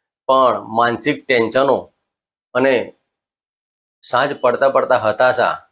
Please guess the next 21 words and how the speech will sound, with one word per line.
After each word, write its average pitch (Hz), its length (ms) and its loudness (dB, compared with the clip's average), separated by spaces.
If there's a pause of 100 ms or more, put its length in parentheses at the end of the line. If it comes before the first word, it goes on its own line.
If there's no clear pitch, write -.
અને 117 140 -6
નિરાશા 123 420 2
ના 117 140 2
ઊભી 117 180 0
થાય 120 120 2
તેની 113 320 0
કાળજી 98 280 -2
લેવી. 92 220 -16 (440)
મિત્રો, 123 260 2
આજના 117 360 0
દિવસમાં 127 560 2
તમારા 120 560 0 (520)
દરેક 135 240 0
કાર્યોમાં 127 540 0
પેટને 117 320 0
લગતા 123 280 0
રોગોમાં 117 360 2
સાચવવું 123 560 0
અને 113 320 -2 (380)
માતાની 117 400 2
તકલીફ, 123 420 -2